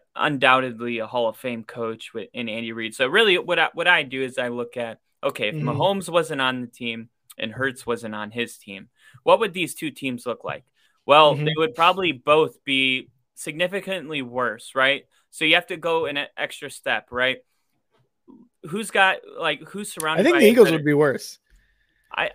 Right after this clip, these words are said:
Speaker 1: exactly. And that's why
Speaker 2: Yeah.
Speaker 1: Hurts is an M V P, is because he came in and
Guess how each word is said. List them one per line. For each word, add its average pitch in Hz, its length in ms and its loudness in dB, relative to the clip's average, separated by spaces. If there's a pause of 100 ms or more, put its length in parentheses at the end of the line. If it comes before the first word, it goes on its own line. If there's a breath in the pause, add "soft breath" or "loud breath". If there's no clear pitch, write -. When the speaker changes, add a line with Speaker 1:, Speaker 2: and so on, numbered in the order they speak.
Speaker 1:
exactly. 160 720 -6
And 135 200 -6
that's 147 300 0
why 139 220 -2
Speaker 2:
Yeah. 143 140 0
Speaker 1:
Hurts 139 360 -6
is 123 160 -12
an 127 80 -10
M 123 140 -6
V 120 140 -10
P, 117 360 -8 (260 soft breath)
is 131 140 -10
because 139 360 -4
he 180 460 -6
came 170 360 -2
in 151 320 -4 (160)
and 131 400 -6